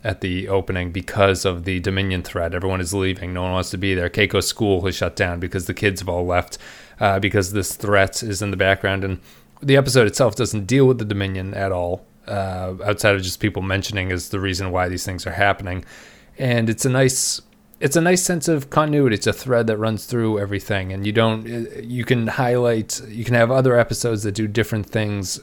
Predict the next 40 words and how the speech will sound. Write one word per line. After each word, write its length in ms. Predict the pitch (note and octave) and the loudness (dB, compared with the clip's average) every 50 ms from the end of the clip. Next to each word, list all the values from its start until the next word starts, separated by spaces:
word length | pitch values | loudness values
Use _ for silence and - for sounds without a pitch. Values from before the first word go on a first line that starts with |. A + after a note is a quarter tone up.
| - - | -8 -6
while 640 | B2+ A2+ A2 A2 A2 G#2+ G#2 G#2 G#2+ G#2 G#2 G#2 | -4 -4 -2 -2 0 0 2 2 4 4 4 2
working 480 | G2+ G2 G#2+ G#2+ G#2 G#2 - G#2 G#2 G#2 | 2 4 4 4 4 2 0 -2 -2 -4
in 300 | G#2+ G#2+ G#2 G2+ G2+ G2 | -4 -4 -4 -4 -4 -4
the 160 | G2+ G2 G2 | -4 -4 -2
Dominion 500 | F#2 - G2 G2 G2+ G2 G2 G2 G2 F#2+ | -2 -2 -2 -2 -2 -4 -4 -4 -4 -4
stuff 300 | F2+ - - G#2 F#2 - | -4 -4 -2 -2 -2 -2
in 80 | - G2 | -4 -6
the 40 | F2+ | -4
background 440 | F#2 F#2 F#2 F#2 - F#2+ F#2 F#2 | -2 -2 -2 -2 -2 -4 -4 -4
and 100 | F#2+ F#2 | -4 -2
not 160 | F#2+ F#2+ F#2+ F#2 | -2 0 0 0
having 260 | F#2+ F#2+ F#2 F#2 F2+ | 0 0 -2 -2 -4
an 80 | F2+ | -4
episode 340 | F2+ F2+ - - - F#2+ E2+ | -6 -6 -6 -4 -4 -4 -2
that 120 | F#2+ F#2 F2+ | -2 -2 -2
actually 300 | F2+ F2+ - - F2 E2+ | -2 -4 -4 -8 -8 -8
deals 440 | E2+ G2 G#2 G2 F#2 F2+ F2+ F2 | -4 -2 -2 0 0 0 -2 -4
with 140 | - F2 E2 | -6 -8 -4
them 320 | F#2 F2+ E2+ E2+ F2 F2+ G2+ | -4 -4 -4 -4 -8 -8 -6
in 160 | G2+ F#2+ F2+ | -6 -4 -4
any 260 | F2+ F2+ F2 F2 F2 | -4 -4 -4 -4 -6
way, 240 | F2 E2+ F#2+ F2+ F2 | -4 -4 -4 -4 -2
shape, 280 | E2+ - F#2+ E2+ - | -4 -6 -6 -6 -6
or 40 | F#2+ | -6
form. 320 | - - G2+ F#2 F2+ F2+ - - - - - - - - - - - - | -4 -4 -2 -2 -2 -4 -6 -8 -16 -20 -20 -20 -20 -20 -20 -14 -4 0
Uh, 200 | G#2+ G2+ F#2+ F#2+ | 4 4 4 4
just 200 | F#2 - G2 - | 2 0 0 0
sort 140 | - G2 F2+ | 0 0 -2
of 60 | E2+ | -2
the 80 | F#2 | -2
ram-, 420 | F2 F2+ F#2 F2+ F2+ F2+ F2 F2 F2 - | 0 0 0 0 0 -2 -2 -4 -6 -8
ramifications 920 | - G#2+ G#2 G2+ G2 F2+ F2 F#2 E2 - G2 F#2+ F2 - - F2 E2 D#2+ | -6 -2 0 0 0 0 -2 -4 -4 -2 0 -2 -2 -2 -6 -8 -6 -6
of 80 | F#2+ F2+ | -4 -4
what 220 | F2+ F2+ F2+ E2+ | -2 -2 -2 -2
that 300 | - F2+ F2 F2 - _ | -2 -4 -4 -6 -10 _
threat 420 | - - - F#2+ F2+ F2 F2+ - - | -16 -10 -6 -4 -2 -2 -4 -4 -6
actually 340 | F#2+ F2+ F2 - - F#2 F2+ | -8 -8 -8 -6 -6 -6 -6
means 220 | F2+ F2 F2+ F2+ | -6 -6 -6 -6
for 140 | - G2+ F2+ | -6 -6 -4
people. 400 | - F#2+ F#2 F2+ G2 F2 - | -4 -4 -2 -2 -2 -2 -4